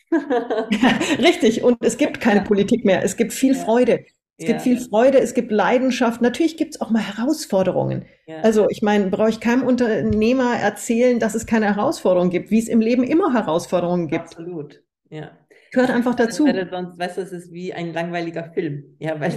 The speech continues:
Speaker 1: wenn du einen Film anschaust und da ist nur alles, oh ja, das ist schön, bitte.
Speaker 2: Machst
Speaker 1: Das
Speaker 2: du aus nach zehn
Speaker 1: weg,
Speaker 2: Minuten.
Speaker 1: ne? Ja, genau. Wo geht Sonja heute hin? Also was, weil du sagst, ja, jetzt machst du deine Themen, die dich wirklich interessieren. Was sind jetzt heute deine Themen, die dich so richtig so
Speaker 2: Mhm.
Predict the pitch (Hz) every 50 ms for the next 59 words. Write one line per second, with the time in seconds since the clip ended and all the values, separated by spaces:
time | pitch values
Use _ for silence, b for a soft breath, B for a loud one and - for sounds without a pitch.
0 | 175 180 170 170 170 170 180 - - 302 - - - 185 208 302 - - - -
1 | 202 311 - - - B B B B B B - 185 180 185 - 196 185 - 226
2 | 247 247 226 214 220 - - 440 508 508 466 415 403 403 403 392 392 381 392 427
3 | 427 392 392 - - 381 359 370 370 339 339 330 - 339 349 349 349 349 - 202
4 | 190 - 185 196 202 190 - - - 131 190 220 277 277 240 196 190 185 - -
5 | 196 190 185 190 190 196 185 180 170 180 180 - - - - - 170 175 175 180
6 | 180 180 170 165 165 165 - b b b b b b 180 b 165 208 262 277 -
7 | 269 254 262 - - - - 208 208 208 208 202 196 196 196 - - 196 170 175
8 | 175 - 170 156 160 - 139 139 - - - 151 156 156 160 156 151 151 151 156
9 | 170 190 - - - - 170 180 175 170 170 170 180 175 175 175 196 196 202 202
10 | 196 196 190 185 175 165 - 175 180 175 - 170 - 165 160 160 160 - - 180
11 | 175 170 165 165 170 175 180 185 170 170 202 220 220 220 226 208 226 220 185 196
12 | 180 185 - - - 170 165 165 180 175 - - 202 190 185 - - 190 180 180
13 | 170 - - 160 165 156 156 - - - 190 185 190 190 185 165 - 156 151 -
14 | - 156 147 - - - 180 190 175 - - - 175 - - - 156 - - -